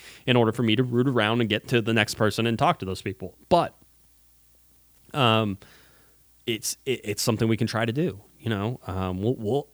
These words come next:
we'll sort of effort behind the scenes to do all that fun stuff. Uh, we wanna keep you entertained, but it's not just keep you entertained. Try to keep you sane. Uh, this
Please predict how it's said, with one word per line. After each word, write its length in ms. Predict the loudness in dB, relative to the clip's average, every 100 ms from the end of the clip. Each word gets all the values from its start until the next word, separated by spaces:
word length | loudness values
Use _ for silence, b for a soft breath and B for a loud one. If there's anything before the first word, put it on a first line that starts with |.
| -8
we'll 100 | -4
sort 280 | 0 2
of 180 | 2 0 0
effort 380 | 0 0 -4 -2
behind 280 | 0 2 0
the 40 |
scenes 300 | 0 -2 -2
to 100 | -2
do 160 | 0 0
all 240 | 0 0
that 180 | -2 -6
fun 160 | -10
stuff. 420 | -8 -8 -8 -10 -16
Uh, 260 | -12 -10 -6
we 140 | 0
wanna 140 | 2 2
keep 200 | -2 0
you 80 |
entertained, 560 | 2 2 0 2 2 0
but 120 | -4
it's 100 | -2
not 140 | -2 -2
just 180 | -8
keep 160 | -4 2
you 60 | 2
entertained. 500 | 2 0 0 0 -2 B B B
Try 140 | -4 -2
to 40 |
keep 180 | 0 0
you 60 | 0
sane. 480 | 0 2 2 -2 -6 _
Uh, 280 | -8 -6 -6
this 400 | -4 -4 -4 -10